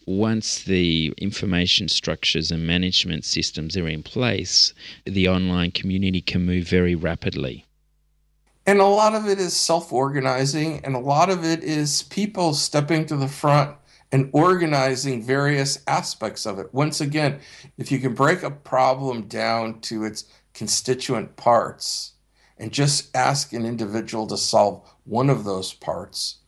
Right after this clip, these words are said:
Speaker 2: rather than sort of a combination or collection of parts, they're more likely to be able to do that. And they're more likely to step forward and say,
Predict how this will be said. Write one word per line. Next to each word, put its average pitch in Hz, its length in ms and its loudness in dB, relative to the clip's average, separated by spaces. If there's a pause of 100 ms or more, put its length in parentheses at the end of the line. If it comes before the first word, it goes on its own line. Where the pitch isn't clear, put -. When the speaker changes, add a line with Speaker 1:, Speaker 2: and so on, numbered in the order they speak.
(300)
Speaker 2:
rather 107 340 4
than 107 200 -4
sort 101 240 -4
of 98 80 -4
a 95 80 -4
combination 104 760 -2
or 80 60 -6
collection 117 580 0
of 104 120 -4
parts, - 600 -2 (400)
they're 127 120 6
more 151 280 6
likely 147 360 0
to 127 80 -2
be 127 180 -2
able 127 200 -4
to - 80 -12
do 127 320 -8
that. 87 400 -6 (500)
And 123 160 -2
they're 127 80 4
more 147 280 6
likely 143 480 0
to 120 120 -4
step - 380 -6
forward 147 420 -2
and 107 160 -6
say, 107 360 -2